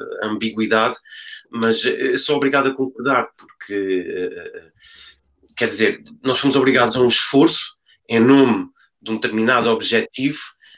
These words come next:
eh, dá-me a ideia que esse objetivo não foi atingido ainda e de repente retrocedeu-se tudo e, e, e, e, e,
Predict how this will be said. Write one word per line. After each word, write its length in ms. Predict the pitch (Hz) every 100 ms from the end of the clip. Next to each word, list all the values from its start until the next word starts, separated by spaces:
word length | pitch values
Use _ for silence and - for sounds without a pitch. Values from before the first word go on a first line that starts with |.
| _ -
eh, 480 | 92 87 90 87 98
dá-me 260 | 117 127 131
a 40 |
ideia 340 | 123 127 123
que 120 | 123 135
esse 140 | -
objetivo 600 | 120 117 120 - 131 113 -
não 420 | - 131 139 156
foi 240 | 143 165
atingido 520 | 139 135 123 117 123 110
ainda 460 | 110 131 156 175 - - - -
e 80 | 127
de 80 | 131
repente 440 | - 147 135 -
retrocedeu-se 800 | - 113 - - - 131 123 -
tudo 260 | 147 143 - - -
e, 100 | 135
e, 560 | 117 120 226 - - - -
e, 80 | 277
e, 220 | -
e, 60 | -